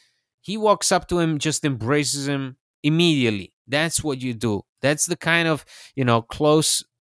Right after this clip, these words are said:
call that you want. That's the kind of close contact that you want your, your, your, your team to show, especially in a game that where, honestly,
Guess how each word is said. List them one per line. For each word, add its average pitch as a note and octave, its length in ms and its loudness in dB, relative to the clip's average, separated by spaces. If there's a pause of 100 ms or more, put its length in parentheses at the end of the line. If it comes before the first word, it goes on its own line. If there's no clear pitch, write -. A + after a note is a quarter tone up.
(220)
call D3 340 2
that C3 140 0
you A#2+ 140 -4
want. A#2+ 400 0
That's B2+ 260 -4
the B2+ 80 -10
kind C#3+ 260 -4
of B2 120 -6 (300)
close C#3+ 220 -4
contact D3 560 0
that A#2 100 0
you A#2 120 -4
want B2 380 -2
your, A2+ 160 0
your, A2+ 280 2
your, A2+ 340 -2
your A#2 220 -2
team A#3+ 300 -6
to D3 120 -6
show, G#2+ 340 -2 (540)
especially G3 580 -6
in F#3 100 -6
a E3+ 80 -4
game C3+ 380 -2 (160)
that E3+ 220 -8
where, G3 320 -6 (960)
honestly, D3+ 680 -2